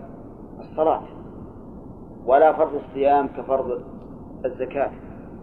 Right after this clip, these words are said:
ولا فرض الحج كفرض الصيام، بل كل واحد منها أوكل. ولهذا كان ترك الصلاة كفرا، ولم يكن ترك الزكاة وترك الصوم وترك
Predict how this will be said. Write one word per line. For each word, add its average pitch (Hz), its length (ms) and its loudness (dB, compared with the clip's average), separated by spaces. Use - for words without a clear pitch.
ولا 147 260 10
فرض 147 200 2
الحج 143 360 4
كفرض 135 440 4
الصيام، 127 420 2
بل 131 200 2
كل 165 160 6
واحد 151 340 8
منها 151 440 4
أوكل. 147 360 4
ولهذا 127 500 4
كان 151 420 0
ترك 160 200 4
الصلاة 127 340 2
كفرا، 139 340 2
ولم 165 260 8
يكن 151 220 4
ترك 135 220 0
الزكاة 123 540 4
وترك 113 380 -8
الصوم 120 420 -2
وترك 117 220 -6